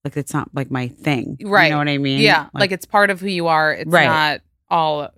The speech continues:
Speaker 2: It's
Speaker 1: Right,
Speaker 2: kind of
Speaker 1: exactly.
Speaker 2: Right.
Speaker 1: Exactly.
Speaker 2: Yeah.
Speaker 1: It's not, like, my mission.
Speaker 2: Yeah.
Speaker 1: Although, of course, it's important to me.
Speaker 2: Yeah. And you talk about it, which I love. I
Speaker 1: Yeah.
Speaker 2: think that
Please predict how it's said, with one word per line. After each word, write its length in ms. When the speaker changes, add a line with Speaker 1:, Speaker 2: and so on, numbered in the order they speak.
Speaker 2:
It's 120
Speaker 1:
Right, 100
Speaker 2:
kind 140
of 40
Speaker 1:
exactly. 320
Speaker 2:
Right. 300
Speaker 1:
Exactly. 580
Speaker 2:
Yeah. 300
Speaker 1:
It's 100
not, 100
like, 140
my 100
mission. 640
Speaker 2:
Yeah. 260
Speaker 1:
Although, 500
of 160
course, 280
it's 120
important 340
to 80
me. 220
Speaker 2:
Yeah. 500
And 100
you 80
talk 220
about 220
it, 80
which 180
I 120
love. 300
I 60
Speaker 1:
Yeah. 100
Speaker 2:
think 260
that 320